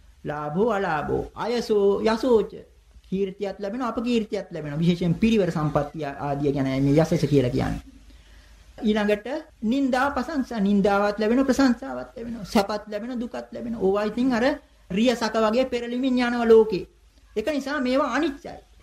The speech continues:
පෙරලෙන රෝදේ එක තැනක්වත් අල්ලන්න දෙයක් නෑනේ. අන්න පෙරලෙන රෝදේ පෙරලෙන හැටියට තේරුම් අරගෙන මේ අෂ්ටලෝක ධර්මයේම කොටසක් තමයි මේ නින්දාවත් ප්‍රශංසාවත්. ඒවායේ යම් ප්‍රායෝගික අගයක් තියෙනවා. ශාසනයක් ගැන හිතන බලනකොට, අනාගත පරම්පරාව ගැන හිතලා බලනකොට,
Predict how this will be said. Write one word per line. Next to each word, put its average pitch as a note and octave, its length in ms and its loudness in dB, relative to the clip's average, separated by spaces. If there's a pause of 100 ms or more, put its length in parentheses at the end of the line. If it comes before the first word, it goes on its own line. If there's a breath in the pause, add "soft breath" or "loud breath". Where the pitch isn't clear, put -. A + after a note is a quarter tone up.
(200)
පෙරලෙන A3+ 420 -2
රෝදේ A3+ 500 8 (420)
එක - 120 -12
තැනක්වත් A3 460 -8
අල්ලන්න G#3 320 -6
දෙයක් A3 260 0
නෑනේ. C4+ 440 0 (360 soft breath)
අන්න C#4+ 460 -4
පෙරලෙන A#3 460 -4
රෝදේ A3+ 420 4
පෙරලෙන B3+ 400 -4
හැටියට A3 400 0
තේරුම් G#3+ 320 -2
අරගෙන B3+ 360 -2
මේ A#3+ 140 4
අෂ්ටලෝක G#3 480 -2
ධර්මයේම G#3 440 -2
කොටසක් C4 400 -2
තමයි B3+ 260 -8
මේ A3+ 160 0
නින්දාවත් A3+ 480 2
ප්‍රශංසාවත්. F#3 640 -8 (480 soft breath)
ඒවායේ B3 360 -2
යම් A#3 100 -2
ප්‍රායෝගික C4+ 560 -6
අගයක් F#3 340 -2
තියෙනවා. E3 320 -8
ශාසනයක් G#3+ 440 -2
ගැන F#3+ 120 2
හිතන F3+ 260 -2
බලනකොට, G3 360 -6
අනාගත G3 420 -6
පරම්පරාව F#3 540 -8
ගැන F3+ 120 -2
හිතලා F#3 280 0
බලනකොට, A#3 320 -2